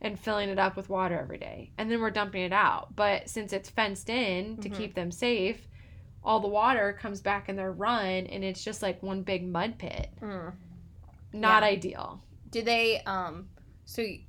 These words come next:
Speaker 2: yeah, 'cause that, is that gonna freeze every day? Is
Speaker 1: Yeah,
Speaker 2: that
Speaker 1: it does. And then, you know, when you dump it out, you have, like, so I have, like, an ice mountain <laughs>
Speaker 2: <laughs>
Speaker 1: that they could, like, you know, high
Speaker 2: Slide
Speaker 1: dive
Speaker 2: on.
Speaker 1: off of. <laughs> Yeah.
Speaker 2: Hey.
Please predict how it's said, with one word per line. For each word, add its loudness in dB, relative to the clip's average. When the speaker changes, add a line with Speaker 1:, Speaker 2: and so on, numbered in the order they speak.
Speaker 2:
yeah, -4
'cause -18
that, -8
is -8
that -6
gonna -8
freeze -10
every -10
day? -8
Is 8
Speaker 1:
Yeah, 12
Speaker 2:
that 12
Speaker 1:
it 4
does. 10
And 2
then, 4
you 2
know, 4
when 4
you 4
dump 2
it 2
out, 6
you 4
have, 4
like, -2
so 0
I 6
have, 4
like, 2
an -6
ice 0
mountain 0
<laughs> -
Speaker 2:
<laughs> -6
Speaker 1:
that 10
they 10
could, 6
like, 8
you 4
know, 8
high 12
Speaker 2:
Slide 12
Speaker 1:
dive 8
Speaker 2:
on. 12
Speaker 1:
off 12
of. 10
<laughs> 12
Yeah. 12
Speaker 2:
Hey. 4